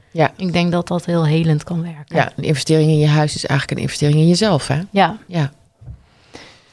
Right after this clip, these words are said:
Speaker 1: En
Speaker 2: Ehm.
Speaker 1: je krijgt dan van Vlinders de opdracht. En jij mag daar zo'n anderhalf, twee jaar aan werken. Wat een fantastisch beroep heb je.
Speaker 2: Ja, nee, dit is echt,
Speaker 1: <laughs>
Speaker 2: eh, ja, dit is echt waanzinnig. En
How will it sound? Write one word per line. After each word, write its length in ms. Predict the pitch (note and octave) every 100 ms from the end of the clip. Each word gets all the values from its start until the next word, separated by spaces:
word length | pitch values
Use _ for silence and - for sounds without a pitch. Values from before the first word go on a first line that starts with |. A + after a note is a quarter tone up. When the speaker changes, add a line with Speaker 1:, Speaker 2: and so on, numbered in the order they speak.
| - -
Speaker 1:
En 220 | F3+ A3+
Speaker 2:
Ehm. 80 | F3
Speaker 1:
je 80 | B3+
krijgt 240 | C#4 C4+
dan 120 | B3 A#3+
van 160 | A#3
Vlinders 400 | A#3 D4+ C#4+ C4
de 140 | G#3+ -
opdracht. 680 | E3+ - A#2+ - - - -
En 120 | G3
jij 120 | G#3
mag 160 | G#3 -
daar 280 | G3 F#3+ -
zo'n 200 | G3 F#3+
anderhalf, 380 | G3 F#3 F3+
twee 160 | - F3+
jaar 160 | E3+ D#3+
aan 140 | D#3
werken. 460 | B2+ B2+ - B2 B2 _ _ _ _ _ _ _ _ _ _ _
Wat 120 | F#3+
een 60 | F3
fantastisch 600 | E3+ - G#3+ F3+ F3 -
beroep 280 | D#3+ D#3 C#3+
heb 180 | D3 -
je. 220 | C#3 C3 - - - - - -
Speaker 2:
Ja, 260 | G3+ E3
nee, 240 | E3 F#3 F3
dit 120 | G3
is 80 | G3
echt, 320 | - D4 -
Speaker 1:
<laughs> 80 | F#3
Speaker 2:
eh, 520 | F#3 F3+ F3+ F3 -
ja, 260 | - G3 E3
dit 100 | F3
is 80 | F3+
echt 180 | F3
waanzinnig. 720 | E3 E3 D3 D3+ D3 C#3 - - _ _ _ _ _ -
En 180 | F3